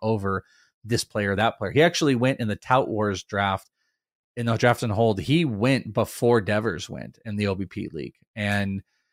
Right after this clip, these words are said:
you know, Devers is not the best O B P guy and everything like that, but, um,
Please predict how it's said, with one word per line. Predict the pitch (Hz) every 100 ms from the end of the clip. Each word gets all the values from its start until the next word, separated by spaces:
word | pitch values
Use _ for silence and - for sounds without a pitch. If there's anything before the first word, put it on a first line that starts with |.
| _ _ -
you |
know, | 226 160
Devers | 165 151 151 139
is | 120
not | 135
the | 110
best | 127 120 - -
O | 113
B | 104
P | - 135
guy | 135 107 101
and | 101 98
everything | 98 92 101
like | 98 90
that, | 101 101 95
but, | 87 107 101 98 - -
um, | 104 101 95 85 82